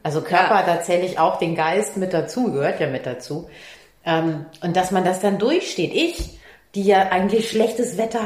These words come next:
Speaker 1: hasst und dann
Speaker 2: Ja.
Speaker 1: bin ich da unterwegs. Ich faste ja selbst immer im Januar.
Speaker 2: Ja.
Speaker 1: Da ist es ja meist total ungemütlich, erst recht hier in Berlin-Brandenburg. Und dass der das dann aushält da
Speaker 2: Ja.
Speaker 1: und auch der Kopf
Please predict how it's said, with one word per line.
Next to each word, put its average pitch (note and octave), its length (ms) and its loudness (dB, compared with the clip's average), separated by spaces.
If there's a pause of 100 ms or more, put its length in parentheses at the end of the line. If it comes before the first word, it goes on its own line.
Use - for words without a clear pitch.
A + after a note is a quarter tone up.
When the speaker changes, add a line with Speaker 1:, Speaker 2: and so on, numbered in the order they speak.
(140)
Speaker 1:
hasst A#3+ 400 -4
und F#3+ 160 -2
dann F#3+ 200 2
Speaker 2:
Ja. A#3+ 80 4
Speaker 1:
bin G#3 80 4
ich A3+ 140 0
da G3+ 160 0
unterwegs. G3+ 720 0
Ich - 160 -14
faste G3 280 -4
ja F3 120 2
selbst F#3 320 0
immer F3 160 -2
im D#3+ 120 -4
Januar. B3+ 460 0 (420)
Speaker 2:
Ja. G#3+ 240 0
Speaker 1:
Da - 60 -
ist F#3 140 2
es G3 120 0
ja F#3 80 0
meist E3 380 0
total F3+ 400 0
ungemütlich, D3+ 720 -2
erst E3 220 -4
recht F3 200 0
hier F#3+ 140 -2
in E3+ 100 -4
Berlin-Brandenburg. F3 1080 -2 (880)
Und F3 260 -4 (180)
dass E3+ 240 -8
der F3+ 120 0
das F3 160 -4
dann D3+ 180 -4
aushält D3+ 760 0 (320)
da D3 220 0
Speaker 2:
Ja. A3+ 100 0
Speaker 1:
und G#3+ 120 -2
auch F3 160 -6
der F#3 180 -2
Kopf - 380 -6